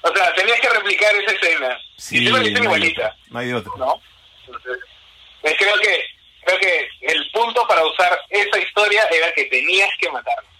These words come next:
Speaker 2: Sí, tenías que matar a Gwen
Speaker 1: Tenías que
Speaker 2: Stacy.
Speaker 1: hacer, exacto, ¿no? Entonces,
Speaker 2: Y es
Speaker 1: ahora,
Speaker 2: más,
Speaker 1: los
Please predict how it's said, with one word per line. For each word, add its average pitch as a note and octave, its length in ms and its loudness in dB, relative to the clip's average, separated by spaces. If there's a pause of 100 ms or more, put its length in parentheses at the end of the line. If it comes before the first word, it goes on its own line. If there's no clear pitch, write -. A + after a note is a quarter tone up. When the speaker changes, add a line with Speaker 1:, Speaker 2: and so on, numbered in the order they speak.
(140)
Speaker 2:
Sí, B2 180 -6
tenías C3+ 180 -2
que E3+ 80 -4
matar C#3 180 -2
a - 40 4
Gwen C#3 140 2
Speaker 1:
Tenías F#3 120 2
que - 120 0
Speaker 2:
Stacy. - 180 0
Speaker 1:
hacer, E3+ 320 -2
exacto, - 320 -2 (760)
¿no? C#3 300 2
Entonces, C#3+ 440 0 (260)
Speaker 2:
Y - 20 -14
es D3 80 -2
Speaker 1:
ahora, D3 220 4
Speaker 2:
más, - 120 0
Speaker 1:
los - 140 2